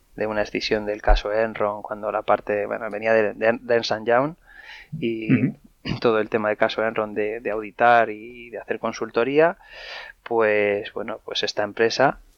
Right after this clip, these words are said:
Speaker 1: se quedó con todos los clientes de Navision y empezaba con Axapta. Entonces montó un equipo de Axapta, eh, me pagaron un máster que avalaba Microsoft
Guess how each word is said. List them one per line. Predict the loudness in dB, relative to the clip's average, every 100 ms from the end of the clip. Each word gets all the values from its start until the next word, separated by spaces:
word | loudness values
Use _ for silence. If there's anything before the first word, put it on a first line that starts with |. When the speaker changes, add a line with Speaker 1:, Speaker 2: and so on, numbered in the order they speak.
| -10
Speaker 1:
se | -8
quedó | -4 -4
con | -2 -2
todos | 0
los | 0
clientes | -2 -4 0 -2
de | 0
Navision | 0 0 -2 -4 -4
y | -2 -4 -4
empezaba | -6 0 2 4
con | 2
Axapta. | 0 0 0 0 -6 -6 _ _ _ -20 -20 _ _ _ _ -6
Entonces | 2 2 4 0
montó | -2 -4
un | -2
equipo | -2 0 2
de |
Axapta, | 2 4 2 4 2 2 _ _ _ -20 -20 -20 -12 0
eh, | 2 2
me | 0 -2 -4
pagaron | -2 -4 2 2 4 2 0 -4 -12 _ _
un | -4 -2
máster | 2 2 2 -2 -2
que | -2
avalaba | -2 2 4 4
Microsoft | 0 -4 -4 0 0 0